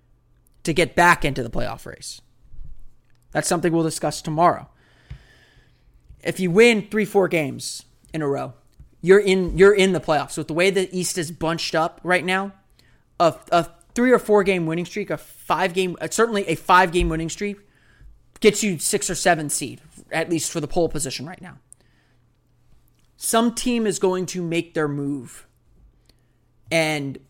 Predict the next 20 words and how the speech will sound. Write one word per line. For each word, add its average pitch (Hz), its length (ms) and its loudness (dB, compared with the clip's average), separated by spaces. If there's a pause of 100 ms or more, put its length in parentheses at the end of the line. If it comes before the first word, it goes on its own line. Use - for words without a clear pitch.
push - 340 0
in, 143 400 -4 (1400)
in 180 140 2
the 175 80 0
next, 165 420 -4 (640)
I 156 120 -2
guess 151 200 -6
now 143 280 -4
twenty-nine 147 760 -6
days. 127 560 -12 (1500)
And 170 140 -2
the 175 60 2
Orlando 202 320 4
Magic 185 400 2
will 165 80 -2
have 156 100 0
a 147 80 -4
very 165 380 2
tough 151 320 -4
road 143 360 -4